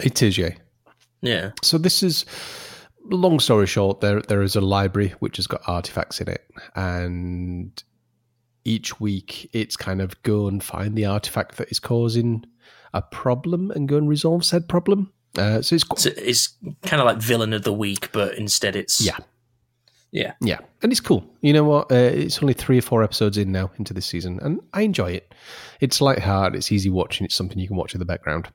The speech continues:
Speaker 2: Okay, sure.
Speaker 1: Uh, but it's quite enjoyable. Um, let's see, when we've been running out of stuff, uh, we've been carrying on with X-Files.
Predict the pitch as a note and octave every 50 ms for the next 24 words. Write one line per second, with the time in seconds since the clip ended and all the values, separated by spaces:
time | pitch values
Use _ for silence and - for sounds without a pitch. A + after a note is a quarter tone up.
0 | _ - - E3 D#3 - - F#2+ F#2 - - - G#2 G2 - - - G2+ G2+ G2+
1 | F#2+ A#2 A2 - - - A#2+ A#2 A#2 A#2+ A2+ A2 A2+ G#2+ - - - - - -
2 | - - - - - - - - - - _ - - D#3 E3 F3 F3+ F3+ F3+ F3+
3 | F3 F3 E3+ E3+ F#3 - - E3 C#3+ C3 D3+ D#3+ F3 F#3 E3+ D3 E3+ D3+ C#3 C#3
4 | D#3+ D#3+ D#3+ D#3 D#3 D3 A2+ A2+ - - - - - - - _ - - A3+ C4
5 | - - - - - - A#2+ B2 C3+ C3+ C3+ B2+ C#3 B2+ A2+ - A#2+ A2+ A2+ A2
6 | G#2 G2 A2 - - - - D3 G#3 A3+ A3 F#3+ - -